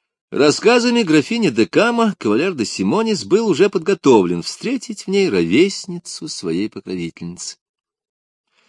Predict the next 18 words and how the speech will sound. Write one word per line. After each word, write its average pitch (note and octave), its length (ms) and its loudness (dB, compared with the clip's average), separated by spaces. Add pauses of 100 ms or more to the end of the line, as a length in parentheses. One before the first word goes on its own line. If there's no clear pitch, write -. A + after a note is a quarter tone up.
(580)
Домик F3+ 400 6
был F3 180 6
собственностью G2 840 0
баронессы. E2 840 -4 (520)
Макс - 520 -4
издалека A2 840 2
увидел B2 640 2
открытые G#2 500 -2
на F#2 100 0
третьем A2+ 300 -6
этаже E2 260 -2
окна E2 460 -2 (560)
и B3+ 140 -2
в G#3 40 -4
них G3 220 0
клетки G#2 480 2
с - 80 -14
птицами. F#2 580 -12